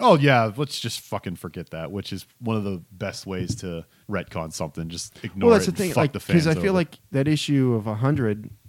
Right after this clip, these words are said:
Speaker 2: Wolverine one hundred, he had a nose, and then all of a
Speaker 1: Yeah.
Speaker 2: sudden Midoriya draws him without one, and then they kinda ran with it for stupidly,
Speaker 1: Yeah.
Speaker 2: and it didn't make any sense.
Speaker 1: Yeah. Well, that's a bunch of 'em.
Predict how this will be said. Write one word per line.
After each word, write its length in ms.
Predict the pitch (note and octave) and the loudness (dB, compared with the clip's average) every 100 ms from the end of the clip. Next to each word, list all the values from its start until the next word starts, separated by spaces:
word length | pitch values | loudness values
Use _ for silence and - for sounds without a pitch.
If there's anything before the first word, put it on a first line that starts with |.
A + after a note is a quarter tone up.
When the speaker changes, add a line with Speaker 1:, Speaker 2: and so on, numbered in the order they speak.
| _ _ | _ _
Speaker 2:
Wolverine 360 | A#2 A#2+ B2 A2 | -4 0 0 0
one 120 | G#2+ | 0
hundred, 340 | C3 C3 G2+ | 0 0 -2
he 140 | A2 A2+ | -2 -2
had 240 | C3 E3+ | 0 2
a 60 | A2+ | 2
nose, 360 | F2 D#2 - | -2 -8 -10
and 100 | - | -2
then 120 | A#2+ B2 | 0 0
all 40 | |
of 20 | A2+ | 0
a 60 | |
Speaker 1:
Yeah. 20 | |
Speaker 2:
sudden 240 | G2 A#2+ G2 | 0 0 0
Midoriya 420 | A2 C#3 A#2+ G#2+ | 2 4 2 0
draws 280 | A2 G#2 G#2 | 0 -2 -2
him 60 | |
without 280 | F#2+ B2+ D3+ | -4 -2 -2
one, 360 | A2 G2+ G2 F#2+ _ _ _ _ _ _ _ _ _ - | -2 -4 -4 -8 _ _ _ _ _ _ _ _ _ -6
and 180 | G#2+ G#2 | -4 -2
then 200 | G#2+ G#2 | -2 -2
they 120 | G2+ | -6
kinda 340 | - A2+ G2 | -4 -4 -4
ran 340 | E2 G#2 C3+ C#3+ | -6 -2 2 2
with 160 | C3+ | 0
it 100 | D3 | -4
for 120 | G#2+ | -6
stupidly, 720 | F#2+ - B2+ C#3 C#3+ D#3 D#3+ F#3+ _ _ | -12 -2 -2 0 -2 -4 -4 -10 _ _
Speaker 1:
Yeah. 200 | F2+ D#2 - | -8 -8 -8
Speaker 2:
and 160 | G#2+ G2+ | -6 -6
it 180 | F#2+ | -6
didn't 180 | G2+ A2 | -4 -4
make 140 | G#2 G2 | -4 -6
any 120 | F2 | -10
sense. 440 | - A2+ C#3 - _ - | -8 -10 -10 -16 _ -12
Speaker 1:
Yeah. 180 | D2+ C#2+ _ _ _ _ - | -12 -12 _ _ _ _ -2
Well, 300 | A#3 G#3+ F3+ - - - _ _ | 4 4 2 -6 -14 -20 _ _
that's 160 | F3 F3 | -6 -2
a 40 | |
bunch 260 | C#3 C3+ A#2+ | 2 2 4
of 80 | B2 | 4
'em. 240 | B2 A#2 | 4 2